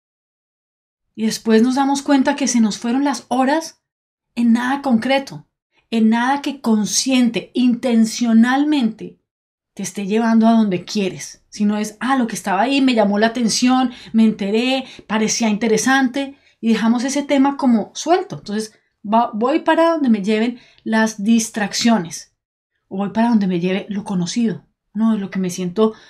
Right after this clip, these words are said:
eh, con comodidad, con lo que me siento cómoda, cómoda, esto lo conozco, esto me gusta,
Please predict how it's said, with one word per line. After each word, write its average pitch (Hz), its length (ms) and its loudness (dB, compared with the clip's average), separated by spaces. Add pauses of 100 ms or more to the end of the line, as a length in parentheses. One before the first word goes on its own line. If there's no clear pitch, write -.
(120)
eh, 190 480 -4
con 208 180 -4
comodidad, 277 880 2
con 226 100 -4
lo 185 80 -4
que 185 80 -8
me 180 60 -4
siento 185 280 -6
cómoda, 226 400 0
cómoda, 262 520 2
esto 202 200 -6
lo 214 120 -6
conozco, 269 460 -2
esto 226 180 -4
me 214 120 0
gusta, 269 640 0